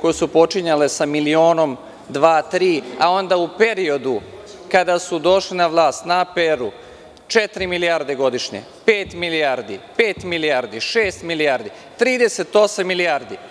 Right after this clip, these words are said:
Objasnite narodu kako Dragan Đilas može da zaradi trideset osam milijardi za devet godina vlasti. To je sramota za ovu zemlju. Novac koji ste razvlačili,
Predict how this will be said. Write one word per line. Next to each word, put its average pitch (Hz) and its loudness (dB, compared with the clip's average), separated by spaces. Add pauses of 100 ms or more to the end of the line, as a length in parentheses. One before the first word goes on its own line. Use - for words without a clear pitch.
(260)
Objasnite 202 2
narodu 185 0 (300)
kako 214 2
Dragan 190 0
Đilas 165 -2 (480)
može 175 4 (300)
da 160 4
zaradi 196 2
trideset 208 0
osam 220 2
milijardi 190 0
za 175 2
devet 196 -2
godina 196 2
vlasti. 196 0 (1160)
To 226 6
je 233 -2
sramota 220 0
za 202 0
ovu 214 2
zemlju. 190 -4 (1600)
Novac 240 0
koji 214 2
ste 214 -2
razvlačili, 208 0